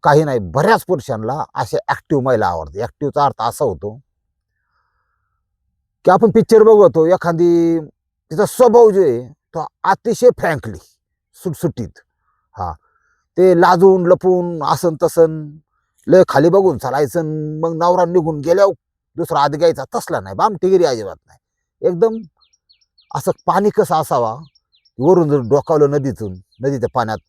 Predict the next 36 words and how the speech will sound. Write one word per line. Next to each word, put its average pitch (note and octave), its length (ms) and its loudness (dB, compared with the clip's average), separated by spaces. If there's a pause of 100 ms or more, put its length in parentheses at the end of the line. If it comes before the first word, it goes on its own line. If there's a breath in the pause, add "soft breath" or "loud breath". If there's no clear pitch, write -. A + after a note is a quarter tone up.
(200)
तर A#2+ 100 -12
खालचे C#3 300 -4
शिंपले D3 440 -2
बिंपले C3+ 300 -4
सगळं B2 260 -6
स्वच्छ - 340 -10
दिसावा, G#2+ 380 -10 (460)
मन C#3 160 -8
कसं D#3 240 -4
वा-, A#2 240 -6
मस्त F#3 200 -6
वाटतं A2+ 260 -6
का B2+ 60 -10
नाही? A2 140 -10
आता D#3+ 140 -6
ते E3+ 140 -8
समजा D3+ 200 -8
दुर्मिळ G3+ 340 2
झाले, C3+ 240 0
ते - 160 -16 (360)
चेंबळ C#3 300 0
सोडली G2+ 320 -10
तर, B2+ 140 -18
चेंबळला D3 680 -4
फक्त G2 160 -12
पाहू A#2 240 -6
शकतो, G2+ 300 -14 (340)
नद्यांचं D3 380 -2 (240)
वाट D#3 220 -2
लावलीच A#2 340 -2
प-, F#2+ 260 -8
सगळे F#2 260 -10 (360)
राजकारण्यांनी C3+ 680 -6 (180)
आणि A2+ 120 -6
आपण G#2 300 -4
मिळून. D#2+ 240 -14